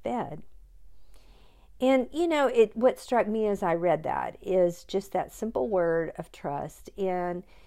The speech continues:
and just what that means. It means to rely on. It means to lean on. It means to be confident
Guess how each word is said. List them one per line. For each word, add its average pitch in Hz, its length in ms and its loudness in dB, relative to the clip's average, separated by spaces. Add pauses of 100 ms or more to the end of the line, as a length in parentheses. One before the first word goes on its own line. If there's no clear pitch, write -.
(380)
and 185 460 2 (100)
just - 300 -2
what 277 220 0
that 233 220 4
means. 220 540 -4 (120)
It 202 160 0
means 208 360 -2
to 233 120 -2
rely 240 340 -4
on. - 220 -10
It - 180 -10
means 180 400 -4
to 233 120 -8
lean 233 420 -4
on. - 260 -10
It 170 120 -8
means 202 380 -2
to 190 100 -10
be 190 260 -6
confident 220 880 -4